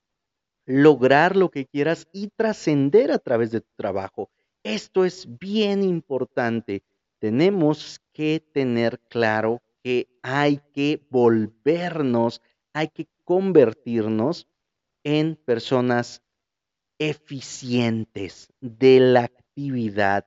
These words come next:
de la tarea que estamos haciendo. Muy,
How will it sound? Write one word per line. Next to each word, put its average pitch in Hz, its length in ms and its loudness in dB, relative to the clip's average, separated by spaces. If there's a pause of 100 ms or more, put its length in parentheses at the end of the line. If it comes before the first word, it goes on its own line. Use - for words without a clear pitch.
de 117 260 -2
la 117 220 0
tarea 98 640 -4 (360)
que 120 60 -8
estamos 101 880 -8
haciendo. 101 800 -8 (100)
Muy, 175 520 4